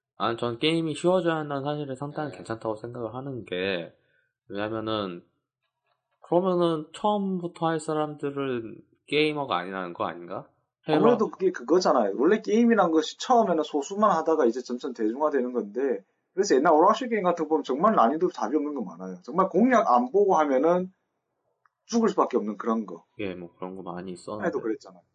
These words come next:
Speaker 1: 근데 요즘은 아니죠, 그러니까. 예?
Speaker 2: 예.
Speaker 1: 돈을 벌어야
Speaker 3: 그러니까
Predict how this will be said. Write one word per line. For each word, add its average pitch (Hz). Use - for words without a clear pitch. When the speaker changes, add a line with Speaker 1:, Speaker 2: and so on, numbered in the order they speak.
Speaker 1:
근데 117
요즘은 180
아니죠, 107
그러니까. 90
예? 123
Speaker 2:
예. 92
Speaker 1:
돈을 113
벌어야 98
Speaker 3:
그러니까 196